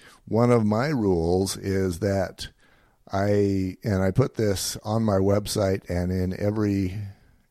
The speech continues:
inspection report that I do, is that if I consider something to be unsafe, I won't do it. My way of selling that to the home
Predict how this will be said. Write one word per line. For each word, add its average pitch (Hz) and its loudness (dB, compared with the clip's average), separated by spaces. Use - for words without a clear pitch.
inspection 98 -4
report 90 -2
that 85 -2
I 78 -2
do, 85 0
is 80 -2
that 92 -4
if 82 -4
I 131 0
consider 110 0
something 90 -6
to 82 -4
be 80 -2
unsafe, 71 -4
I 69 -2
won't 65 -6
do 82 0
it. - -10
My 101 0
way 110 2
of 92 0
selling 123 0
that 98 -2
to 107 0
the 85 -6
home 120 0